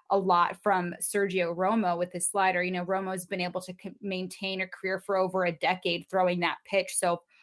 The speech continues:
of all people you're gonna learn from, that's the perfect guy to do it. But I do think more time needs to go by as far as Cy Young discussions go. And if you look at, like, I think he's got one of the, the top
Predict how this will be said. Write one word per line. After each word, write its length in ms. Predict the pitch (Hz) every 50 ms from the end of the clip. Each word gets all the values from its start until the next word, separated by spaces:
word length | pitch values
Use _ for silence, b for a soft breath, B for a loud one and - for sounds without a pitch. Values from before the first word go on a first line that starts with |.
| b b
of 120 | 180 185
all 140 | 214 220 220
people 300 | 214 - 220 214 214 220
you're 140 | 214 190 190
gonna 160 | 180 175 170
learn 240 | 180 185 196 202 196
from, 340 | 180 - 185 175 170 175 170
that's 200 | 180 185 185 -
the 80 | -
perfect 340 | 185 - 202 185 - - 180
guy 140 | 180 175 175
to 80 | 170 170
do 240 | - 180 185 190
it. 180 | 180 175 170 - -
But 180 | - 180 170 156 - _ _ _ _ _ _ _ _ _ _ _ -
I 100 | 233 233
do 200 | - 254 277 277
think 180 | 277 302 254
more 180 | 233 226 220 214
time 260 | 214 196 196 196 196
needs 220 | 196 196 190 185 -
to 100 | - 208
go 140 | 190 190 190
by 260 | 180 185 175 175 185
as 160 | 185 185 185
far 200 | - 196 185 175 180
as 140 | 180 - -
Cy 200 | - 170 170 185
Young 260 | 185 175 175 190 202
discussions 640 | 226 226 - - 226 226 226 - 247 233 233 220 -
go. 220 | 247 240 240 240
And 100 | 240 220
if 120 | 208 -
you 80 | 202 208
look 260 | 208 233 233 226 -
at, 120 | 214 - -
like, 160 | 202 196 190
I 300 | - _ - - - - -
think 140 | 277 269
he's 120 | 262 254 220
got 120 | 202 -
one 100 | 196 208
of 40 | 190
the, 120 | 202 190 - _ -
the 120 | 208 196 185
top 300 | - 202 196 185 -